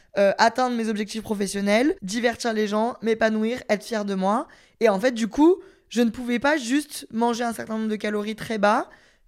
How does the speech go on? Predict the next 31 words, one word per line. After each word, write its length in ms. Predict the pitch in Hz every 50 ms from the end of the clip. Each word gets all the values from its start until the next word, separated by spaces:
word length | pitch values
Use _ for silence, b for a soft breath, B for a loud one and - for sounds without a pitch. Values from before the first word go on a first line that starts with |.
| _ _
faire 200 | - - 240 240
ma 140 | 240 226 220
séance 200 | 226 226 220 208
de 100 | 208 208
sport 360 | 185 - 233 233 262 285 - -
et 140 | - 240 240
dormir. 440 | 208 220 214 214 190 180 175 - - -
C'est, 540 | - - - 208 180 175 175 175 180 180
ça 100 | 170 180
marchait 240 | 175 175 175 - 208
pas 120 | 190 180 165
sur 120 | - 175
le 100 | 170 165
long 140 | 165 170 165
terme. 220 | 165 165 - 170 B B B B B B B B B
Et 100 | - 190
donc, 220 | 185 165 196 226 220
bah, 140 | 214 190 175
j'ai 180 | 165 180 175
repris 480 | 165 175 220 208 - - 240 233 233 - _ _
un, 420 | - 180 180 175 180 175 175 175 b b b b b b b - 196 190 -
un 440 | 180 175 175 180 180 175 175 180
équilibre, 480 | 214 294 302 - - 220 180 202 233 226
entre 200 | 202 185 - 180
guillemets, 460 | 175 170 170 175 180 196 233 311 - _
et 100 | - 190
donc 180 | 175 - 175 190
j'ai 120 | 170 175
repris 360 | 147 151 165 165 - - 202 180
du 100 | 156 151
poids. 380 | - - 165 196 254 320 -